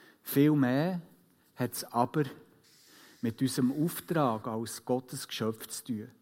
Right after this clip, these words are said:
Wir sind <laughs> so, äh,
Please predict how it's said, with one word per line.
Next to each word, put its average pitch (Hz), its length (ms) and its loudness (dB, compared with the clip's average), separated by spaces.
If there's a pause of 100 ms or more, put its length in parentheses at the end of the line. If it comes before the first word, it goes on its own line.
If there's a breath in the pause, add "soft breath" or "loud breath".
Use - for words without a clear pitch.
(720 soft breath)
Wir 156 160 6
sind 160 340 2 (500 loud breath)
<laughs> 131 300 -6 (360 loud breath)
so, 147 420 2 (280 loud breath)
äh, - 60 -16